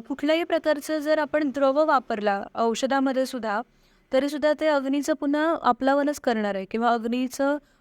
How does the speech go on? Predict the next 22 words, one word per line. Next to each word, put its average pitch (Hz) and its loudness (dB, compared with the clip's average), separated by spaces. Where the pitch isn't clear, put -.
अजून 269 0
वरती, 269 0
वरून 247 0
द्रव 254 0
पदार्थ 254 -2
कुठलाही 262 -2
टाकला 247 0
तरी 262 0
अग्नी 247 0
हा 262 0
मांद्याकडेच 254 2
जाणार 214 -2
आहे. 185 -12
त्याच्यामुळे, 262 0
अ, 220 0
द्रवत्व 254 0
शक्य 277 -4
तेवढं 277 0
अव्हॉइड 254 0
केलेलं 247 0
आहे. 240 2
त्याऐवजी 254 0